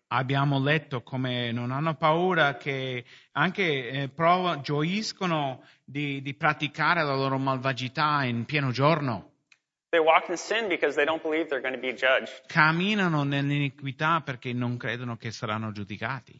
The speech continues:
Speaker 2: I believe this is such a perfect picture of the times we live in today.
Speaker 1: Penso che sia veramente un'immagine dei tempi in cui viviamo a-, adesso.
Speaker 2: A time when people deny the existence of God.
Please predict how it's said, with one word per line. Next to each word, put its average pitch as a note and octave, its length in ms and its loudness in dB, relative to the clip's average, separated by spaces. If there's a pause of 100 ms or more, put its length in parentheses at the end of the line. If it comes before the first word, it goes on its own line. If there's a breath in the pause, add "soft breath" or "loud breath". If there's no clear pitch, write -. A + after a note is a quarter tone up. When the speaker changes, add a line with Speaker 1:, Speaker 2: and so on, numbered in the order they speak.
(140)
Speaker 2:
I C3+ 60 -8
believe F3+ 220 2
this F3+ 200 0
is D#3+ 80 -12
such E3+ 220 2
a D3 60 2
perfect - 640 -4
picture E3+ 340 0
of B2+ 100 -4
the C#3 80 -2
times D#3 520 -2
we C#3+ 100 -2
live C3+ 220 -2
in C3 160 -4
today. B2+ 440 2 (280)
Speaker 1:
Penso G3 300 -4
che D3 140 -4
sia C#3 420 -2
veramente A#2+ 1000 -2 (400 soft breath)
un'immagine B2+ 840 -2
dei G2+ 440 -6
tempi G#2 640 -6
in G#2+ 160 -6
cui C3 180 -6
viviamo G#2 560 -6
a-, - 160 -12
adesso. G2+ 600 -12
Speaker 2:
A D3 80 -8
time F3 280 0
when E3 140 0
people F3+ 340 -2
deny D3 340 6
the D3 100 2
existence C3 560 -4
of G#2+ 120 -12
God. G#2+ 320 0